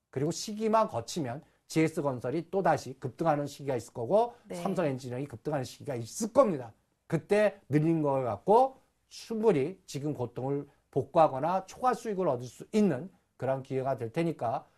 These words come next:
Speaker 1: 사고의 전환과 오늘 공부한 거를 심사숙고하시면서 물량 늘리기 큐베이스가 뭔지도 변동성 시스템 구조에서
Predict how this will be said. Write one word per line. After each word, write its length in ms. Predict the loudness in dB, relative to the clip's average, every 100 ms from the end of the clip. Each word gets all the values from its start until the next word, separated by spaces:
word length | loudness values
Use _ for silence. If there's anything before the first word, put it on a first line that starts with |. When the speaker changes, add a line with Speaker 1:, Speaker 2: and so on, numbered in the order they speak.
| _
Speaker 1:
사고의 480 | -4 -2 2 2 2
전환과 400 | 0 -4 0 0
오늘 240 | 2 0 -2
공부한 420 | -4 -2 2 2
거를 320 | 2 2 2 -2 _
심사숙고하시면서 1300 | -10 -4 0 -2 -2 -4 -2 0 2 2 0 -4 -6 _ _ _ _
물량 460 | -8 -2 4 4 4
늘리기 360 | -2 -4 -8
큐베이스가 800 | -12 -8 -2 -2 -2 -8 -6 -4
뭔지도 840 | -2 0 2 2 0 -2 -2 -4 -8 _ -6
변동성 460 | -2 0 0 -2
시스템 380 | -4 -4 -4 -4
구조에서 680 | -4 -4 -2 4 6 4